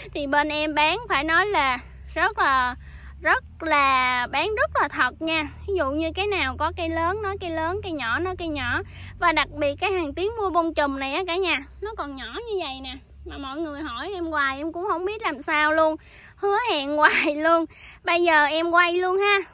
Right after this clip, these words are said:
Em quay cái tiếng vua bông chùm nha. Cả nhà thì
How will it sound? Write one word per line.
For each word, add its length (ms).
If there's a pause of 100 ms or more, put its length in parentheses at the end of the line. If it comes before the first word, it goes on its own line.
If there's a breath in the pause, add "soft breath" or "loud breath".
(380 loud breath)
Em 160
quay 200
cái 180
tiếng 120 (100)
vua 80
bông 200
chùm 220
nha. 180 (440 loud breath)
Cả 100
nhà 280
thì 240